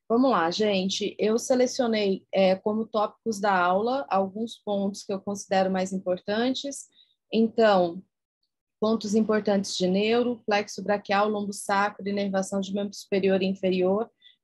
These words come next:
que aparece como consequência, né, dessa revisão do plexo. Algumas síndromes neurológicas, síndromes medulares, aqui tá ruinzinho, mas é lesão medular,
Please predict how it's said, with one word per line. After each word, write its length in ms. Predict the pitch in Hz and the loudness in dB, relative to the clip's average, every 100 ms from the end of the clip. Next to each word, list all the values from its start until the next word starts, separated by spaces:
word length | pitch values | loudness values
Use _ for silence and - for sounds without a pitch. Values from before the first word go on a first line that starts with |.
| - | -4
que 240 | 220 208 | 2 6
aparece 500 | 196 190 202 202 202 | 4 4 2 2 0
como 220 | - 202 202 | -4 -4 -4
consequência, 800 | 202 196 185 - 202 262 233 | -6 -4 -6 -2 -2 -2 -2
né, 160 | 202 208 | -2 0
dessa 260 | 196 190 190 | 0 2 2
revisão 400 | 190 185 190 185 | 2 2 0 0
do 80 | - | -4
plexo. 560 | 190 208 226 - 247 240 - - _ _ - | -2 0 -2 -6 -8 -8 -12 -20 _ _ 0
Algumas 440 | 208 208 233 226 | 2 4 2 2
síndromes 560 | - 226 226 208 202 190 | 2 2 2 2 0 2
neurológicas, 1120 | 196 190 180 196 226 226 226 233 220 220 - - | 2 4 4 4 4 2 -2 -4 -2 -4 -8 -12
síndromes 580 | - 220 214 208 202 | -4 -2 -2 -4 -4
medulares, 880 | 202 185 185 190 214 220 226 226 - - | -4 -2 0 2 2 2 0 -4 -8 -4
aqui 340 | 190 190 220 | -2 -2 -4
tá 140 | 208 202 | -2 -2
ruinzinho, 580 | 208 208 196 214 214 | 0 -2 -2 -2 0
mas 200 | 202 196 | 0 0
é 60 | 196 | 0
lesão 380 | 196 190 214 220 | 0 -2 -2 -2
medular, 640 | 202 190 185 190 214 | -4 -4 -2 0 -2